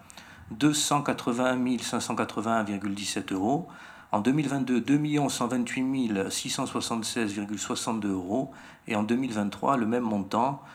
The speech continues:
que deux millions cent vingt-huit mille six cent soixante-seize virgule soixante et un euros. Donc, euh, cette A P C P va être mise en place,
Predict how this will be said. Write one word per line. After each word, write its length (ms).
que 80
deux 100
millions 880
cent 200
vingt-huit 340
mille 220
six 160
cent 120
soixante-seize 540
virgule 320
soixante 460
et 60
un 120
euros. 320
Donc, 400
euh, 340
cette 260
A 60
P 140
C 200
P 220
va 120
être 220
mise 180
en 100
place, 500